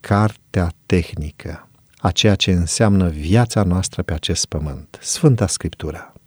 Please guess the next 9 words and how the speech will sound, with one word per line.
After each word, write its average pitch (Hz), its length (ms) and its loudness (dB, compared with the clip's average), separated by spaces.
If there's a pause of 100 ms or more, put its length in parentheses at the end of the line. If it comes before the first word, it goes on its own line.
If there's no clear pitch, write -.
(420)
Ea 135 380 8
ne 139 120 8
va 127 160 6
ghida 113 360 4
prin 113 280 6
labirintul 110 840 6
vieții 95 460 2
și - 200 0
astfel - 840 0